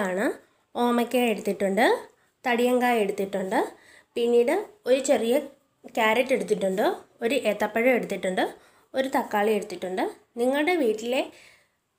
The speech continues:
അവൈലബിലിറ്റി അനുസരിച്ച് സാധനങ്ങൾ നിങ്ങൾക്ക് തിരഞ്ഞെടുക്കാവുന്നതാണ്. കുമ്പളങ്ങ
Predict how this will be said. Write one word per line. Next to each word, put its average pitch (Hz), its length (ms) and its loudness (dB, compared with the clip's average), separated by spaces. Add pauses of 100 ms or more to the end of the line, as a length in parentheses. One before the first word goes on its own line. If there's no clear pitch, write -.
(400)
അവൈലബിലിറ്റി 254 680 2
അനുസരിച്ച് 214 440 -2
സാധനങ്ങൾ 214 540 0
നിങ്ങൾക്ക് 220 380 0
തിരഞ്ഞെടുക്കാവുന്നതാണ്. 196 920 0 (840)
കുമ്പളങ്ങ 302 440 6